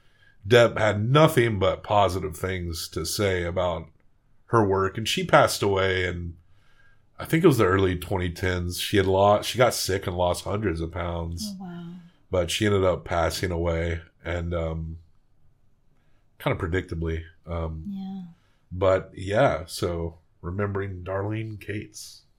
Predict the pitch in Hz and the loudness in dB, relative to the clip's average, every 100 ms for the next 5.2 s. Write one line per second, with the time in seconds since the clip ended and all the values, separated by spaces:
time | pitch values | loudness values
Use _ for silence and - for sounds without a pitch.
0 | _ - 147 185 - 240 214 170 165 160 | _ -4 4 6 6 4 8 12 12 12
1 | 135 117 120 110 113 110 107 - - 120 | 12 10 8 8 8 8 6 4 4 6
2 | 117 143 147 131 131 131 131 131 110 120 | 6 2 4 6 6 6 4 2 2 6
3 | 117 113 - 110 107 104 113 113 110 107 | 8 6 6 8 10 8 8 8 8 8
4 | 107 98 98 117 113 - 117 104 - 95 | 8 6 6 6 8 6 4 4 2 0
5 | - - | 0 0